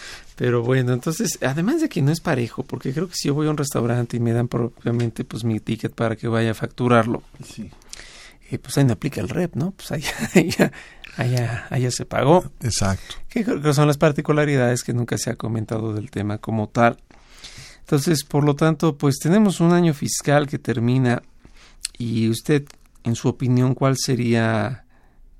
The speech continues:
Speaker 1: el, eh, la conclusión que tendríamos? ¿Estamos en déficit?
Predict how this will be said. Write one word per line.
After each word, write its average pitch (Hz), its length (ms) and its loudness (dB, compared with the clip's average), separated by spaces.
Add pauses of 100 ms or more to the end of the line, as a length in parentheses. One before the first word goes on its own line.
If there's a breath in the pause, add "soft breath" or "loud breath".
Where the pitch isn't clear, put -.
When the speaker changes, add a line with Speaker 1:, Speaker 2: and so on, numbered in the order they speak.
(320)
Speaker 1:
el, 107 880 -4
eh, - 300 -10 (520)
la 101 140 -6
conclusión 113 840 2
que 113 140 -4
tendríamos? 104 800 -4 (480 loud breath)
¿Estamos 156 400 4
en 185 120 4
déficit? 190 600 4